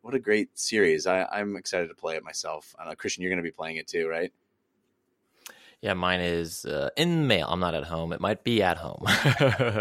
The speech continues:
Speaker 2: Hopefully soon.
Speaker 1: Yeah. Um, I just, I like that Nintendo makes these games. I like that they ha-, execute on the Crafted World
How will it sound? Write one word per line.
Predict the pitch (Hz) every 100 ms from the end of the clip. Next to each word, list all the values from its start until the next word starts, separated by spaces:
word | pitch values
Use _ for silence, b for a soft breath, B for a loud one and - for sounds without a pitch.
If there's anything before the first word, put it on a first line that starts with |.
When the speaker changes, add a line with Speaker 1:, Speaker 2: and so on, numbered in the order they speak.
| 98
Speaker 2:
Hopefully | 104 101 92 82
soon. | 76
Speaker 1:
Yeah. | 67 - - -
Um, | 85 78 76 76 -
I | -
just, | 180 - - _ _ _
I | 139
like | 151 147 143
that | 131
Nintendo | 120 135 123
makes | 110 101
these | 117 101
games. | 107 107 104
I | -
like | 95 95 95 -
that | 92
they | - 92 92 90 b b b b b _
ha-, | - 98 92 -
execute | 107 - 101 - 107 98 -
on | 92 87 82
the | 87 90 85 82 80 _ _ _ _
Crafted | - - - - - 95
World | 82 90 90 90 85